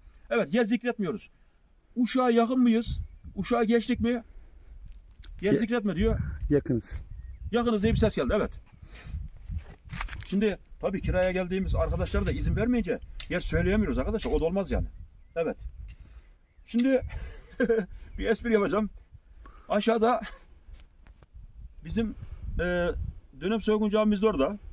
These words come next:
Speaker 1: Tamam mı? Dedik ya. Arkadaş bizden önce buraya yeri. Evet. Bakalım bizi nereye götürüyor? Tekrar ayağımızı koyuyoruz. Sol çapraza gidiyoruz.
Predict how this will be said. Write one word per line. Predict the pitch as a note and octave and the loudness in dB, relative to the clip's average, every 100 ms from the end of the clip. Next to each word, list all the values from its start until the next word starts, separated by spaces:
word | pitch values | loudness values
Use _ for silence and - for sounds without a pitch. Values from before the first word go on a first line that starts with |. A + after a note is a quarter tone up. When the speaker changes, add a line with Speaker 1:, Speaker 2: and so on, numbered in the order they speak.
| - | -6
Speaker 1:
Tamam | E3 A3 | -2 0
mı? | - - - - - | -2 -6 -16 -18 -8
Dedik | F3+ B3 | -4 -2
ya. | A#3 A#2 - - - - - - - - - - - - - | 0 -2 -4 -20 -20 -20 -20 -20 -20 -20 -12 -6 -4 0 2
Arkadaş | B2+ C#3 A3+ A#3+ - - - | 2 2 2 2 -4 -12 -10
bizden | D#3+ A3+ | 0 2
önce | A#3 C4 | 4 4
buraya | C4 B3 | 4 4
yeri. | G#3+ F3+ - - - - - - - | 4 2 -4 -12 -16 -16 -16 -10 -2
Evet. | G#3 - - - - - - - - - - - | -2 -2 -8 -20 -18 -16 -14 -12 -14 -12 -6 -2
Bakalım | G#3+ A#3 A#3 | 2 2 2
bizi | G3 G#3+ | 2 4
nereye | A#3+ A#3 | 6 6
götürüyor? | G3+ G3 G3 G#3+ - - - - - | 4 0 0 0 -4 -14 -14 -16 -4
Tekrar | G#3 A3 A3 | -2 0 2
ayağımızı | A3+ A3 A3+ | 4 4 2
koyuyoruz. | A#3 A3+ A3+ - - - - - - | 4 4 2 -4 -18 -20 -20 -20 -6
Sol | A3 A#3 | -2 0
çapraza | A#3 A3 G#3+ | 0 0 0
gidiyoruz. | G#3 F#3 A2+ - | 0 -2 -6 -10